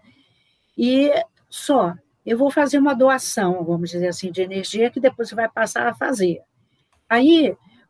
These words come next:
você, com um pouco mais forte, você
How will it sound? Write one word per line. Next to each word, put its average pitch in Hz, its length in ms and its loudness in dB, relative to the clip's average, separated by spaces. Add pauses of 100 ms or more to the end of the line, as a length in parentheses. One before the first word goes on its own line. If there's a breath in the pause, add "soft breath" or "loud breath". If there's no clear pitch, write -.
você, 269 640 2 (760)
com 233 80 -8
um 233 80 -4
pouco 202 300 -6
mais 180 200 -6
forte, 254 460 -2
você 233 500 -2